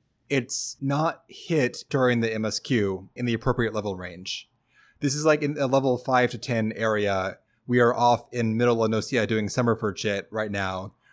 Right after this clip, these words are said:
but there is, like, a whole detailed side quest chain that takes place here that culminates into the finale of the resurging kobold threat.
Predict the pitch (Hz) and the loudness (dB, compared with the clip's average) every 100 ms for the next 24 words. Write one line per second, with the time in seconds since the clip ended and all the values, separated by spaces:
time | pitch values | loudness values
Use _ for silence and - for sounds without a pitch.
0 | - 120 - 127 127 120 120 98 - - | -2 -2 2 4 4 0 -2 -6 -6 2
1 | 160 160 147 135 127 131 117 107 131 117 | 4 4 2 2 0 2 2 0 0 0
2 | 113 120 - - 120 107 107 101 113 - | 0 -2 -2 -4 -2 -2 -4 -4 -6 -6
3 | - 107 95 - 117 95 82 - 120 113 | -6 -6 -6 -6 -6 -6 -6 2 2 2
4 | - 139 135 127 - 120 113 110 107 104 | 2 2 4 2 -2 -4 0 2 2 0
5 | 113 120 135 123 104 104 104 95 - 127 | 0 2 4 2 0 -2 -4 -6 -12 -2
6 | 127 113 107 113 _ - 120 127 - 147 | 0 0 -2 -6 _ -6 0 2 2 2
7 | 123 123 113 127 107 104 101 - 110 90 | 4 2 2 2 2 2 -2 -4 -4 -4
8 | - | -10